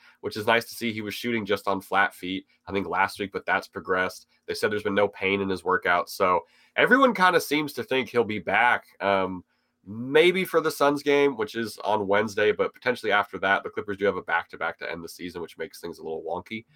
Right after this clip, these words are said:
Um, but I would expect him to be back before the play-in. As far as Kawhi Leonard goes, um, I, hey, we haven't heard anything about the famous explosive box jumps, but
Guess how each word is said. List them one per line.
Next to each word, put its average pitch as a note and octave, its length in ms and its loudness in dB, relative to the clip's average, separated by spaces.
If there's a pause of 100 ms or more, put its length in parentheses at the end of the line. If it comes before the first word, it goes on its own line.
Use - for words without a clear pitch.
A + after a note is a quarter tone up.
(260)
Um, F2+ 440 2 (180)
but A#2 320 6
I B2 280 6
would C#3+ 200 6
expect A#2+ 380 0
him A2+ 80 -4
to G#2 40 -6
be G2+ 120 -6
back G2+ 240 2
before - 180 -2
the F#2 60 -2
play-in. G#2+ 480 0 (440)
As - 80 -10
far D#3+ 200 6
as F3 100 2
Kawhi D#3 320 6
Leonard D#3+ 300 6
goes, A#2+ 560 4
um, A#2 560 2 (200)
I, F#2+ 160 -6
hey, A2+ 420 2 (380)
we A2+ 120 2
haven't C3+ 220 4
heard C3 100 6
anything C3 280 0
about A#2 200 4
the A2+ 80 -8
famous A2+ 400 -2
explosive G#2+ 500 -4
box G2+ 300 -6
jumps, G2 400 -6 (380)
but G2 280 4